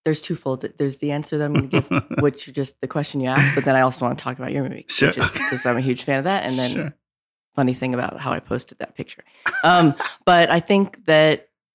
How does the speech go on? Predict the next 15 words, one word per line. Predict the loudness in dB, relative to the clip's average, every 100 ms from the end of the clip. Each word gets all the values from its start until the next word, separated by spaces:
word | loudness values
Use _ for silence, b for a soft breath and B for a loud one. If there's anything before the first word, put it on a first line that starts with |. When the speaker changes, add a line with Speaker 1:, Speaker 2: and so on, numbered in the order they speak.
| _ _ _ _ -4
Speaker 1:
when | 2 4
I | 4
started | 2 4 4 2
to | 0
love | 4 4 4 2
film, | 2 6 6 6 4
'cause | 0 2
I | 4
didn't | 4 4
go | 4
to | 4
film | 2 -2 -2
school | -4 -6
for | 0
undergrad, | 2 2 2 2 0 -2